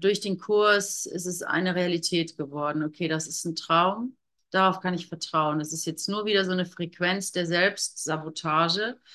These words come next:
des, äh, Selbsthasses, der Angst vor Gott.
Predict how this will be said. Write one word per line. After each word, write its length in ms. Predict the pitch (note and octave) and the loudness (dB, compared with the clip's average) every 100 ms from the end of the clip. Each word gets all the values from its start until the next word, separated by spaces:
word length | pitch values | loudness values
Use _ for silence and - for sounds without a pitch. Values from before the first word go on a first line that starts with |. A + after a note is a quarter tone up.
| - - - _ _ _ _ | -20 -20 -20 _ _ _ _
des, 640 | F3 F3 F3 E3+ - - - | 2 4 4 2 -2 -2 -4
äh, 120 | - | -6
Selbsthasses, 1200 | E3 F#3+ A3 A3 - F#3 F#3 G#3+ A3 - - - - | 0 4 4 2 2 2 2 -2 -4 -6 -12 -14 -12
der 560 | - - G3+ F#3+ D3 | -10 -8 0 4 6
Angst 360 | G3 A3 A3+ - | 4 4 -2 -4
vor 300 | - G3+ G3 | 0 4 4
Gott. 500 | F#3 G#3+ A3+ - - | 6 4 4 -4 -6